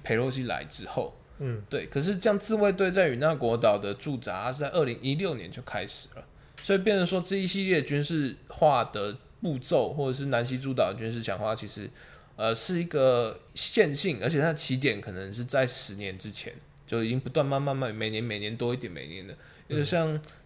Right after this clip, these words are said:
Speaker 1: 呃，台湾的语境或讲难听，就是温水煮青蛙。
Speaker 2: 嗯。
Speaker 1: 那在过去可能都没有什么感觉，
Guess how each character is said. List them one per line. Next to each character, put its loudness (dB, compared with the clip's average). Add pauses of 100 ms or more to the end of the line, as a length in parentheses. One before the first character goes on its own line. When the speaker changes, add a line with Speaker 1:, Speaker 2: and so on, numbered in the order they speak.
(160)
Speaker 1:
呃， 2
台 4
湾 4
的 2
语 -4
境 -4
或 0
讲 -6
难 -6
听， -6
就 -8
是 -6
温 -4
水 -8
煮 -16
青 -10
蛙。 -12
Speaker 2:
嗯。 -4
Speaker 1:
那 6 (120)
在 2
过 4
去 4
可 0
能 -2
都 2
没 0
有 0
什 -6
么 -6
感 -6
觉， -10